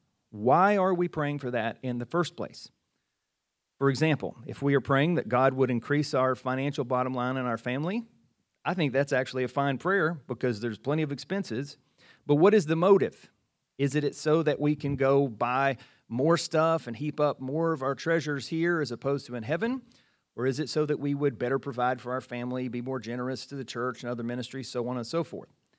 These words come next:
So the what matters, but I think the why matters even more.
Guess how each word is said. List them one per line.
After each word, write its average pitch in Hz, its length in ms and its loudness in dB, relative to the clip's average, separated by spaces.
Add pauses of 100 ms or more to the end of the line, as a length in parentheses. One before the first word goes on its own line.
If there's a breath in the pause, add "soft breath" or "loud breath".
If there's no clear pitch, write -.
(240)
So 139 200 2
the 117 100 -2
what 139 380 0
matters, 113 580 -6 (640)
but 107 120 -4
I 151 140 4
think 160 220 -4
the 165 80 -10
why 185 340 2
matters 107 580 -8 (240)
even 123 260 -6
more. 156 360 -4